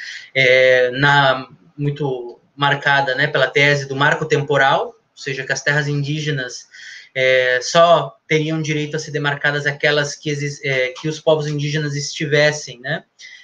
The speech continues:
em cima dessas terras no dia cinco de outubro de mil novecentos e oitenta e oito, e, né, uma outra interpretação que refere que não, né, que é uma interpretação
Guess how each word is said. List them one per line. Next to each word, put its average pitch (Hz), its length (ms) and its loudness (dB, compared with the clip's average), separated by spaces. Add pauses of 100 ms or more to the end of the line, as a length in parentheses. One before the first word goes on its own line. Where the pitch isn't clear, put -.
(160)
em 147 140 -2
cima 254 540 0
dessas 139 380 -2
terras 139 560 0
no 139 100 -8
dia 143 160 0
cinco 156 340 -6
de 139 80 -6
outubro 139 380 -6
de 135 100 -14
mil 135 120 -8
novecentos 143 400 -6
e 160 40 -2
oitenta 180 320 -2
e - 20 6
oito, 214 420 4 (580)
e, 233 380 0 (440)
né, 160 260 2
uma 165 240 4
outra 196 420 6
interpretação 160 800 -2
que 220 120 -6
refere 196 400 2
que 285 120 -10
não, 202 420 -2 (100)
né, 131 160 -8
que 135 200 -8
é 131 140 4
uma 147 160 0
interpretação 139 840 -4